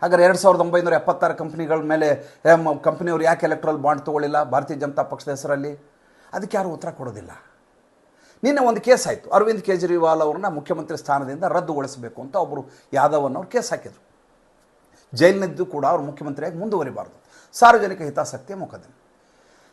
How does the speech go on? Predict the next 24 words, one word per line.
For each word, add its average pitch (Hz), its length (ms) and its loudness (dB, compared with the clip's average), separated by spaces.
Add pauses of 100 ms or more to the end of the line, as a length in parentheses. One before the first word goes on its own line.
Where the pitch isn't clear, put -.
(200)
ಕೇಸನ್ನು 240 500 4
ಕಿತ್ತಾಕಿದ್ರು 139 500 -2
ಜಡ್ಜ್. - 280 -12
ಕಾರಣ 220 340 6
ಏನು? 185 520 -2 (360)
ಇದು 202 160 0
ನಮ್ಮ 175 240 0
ಕೆಲಸ 160 320 0
ಅಲ್ಲ, 123 160 -4
ಒಂದು 180 320 -4
ಲೆಫ್ಟಿನೆಂಟ್ 175 440 -4
ಗವರ್ನರ್ 139 320 0
ಮಾಡಬೇಕು, 120 280 -6
ಇಲ್ಲ 143 120 0
ರಾಷ್ಟ್ರಪತಿ 139 500 -6
ಮಾಡಬೇಕು, 120 380 -12
ನ್ಯಾಯಾಂಗ 185 580 2 (720)
ಈ 220 120 -2
ತೀರ್ಮಾನಗಳನ್ನು 165 680 -4
ಮಾಡೋದಿಲ್ಲ 139 420 -2
ಅಂತ - 160 -12
ತಾಂತ್ರಿಕವಾದಂಥ 202 840 2
ಪ್ರಶ್ನೆ 123 320 -14
ಹೇಳಿದ್ರು. - 240 -20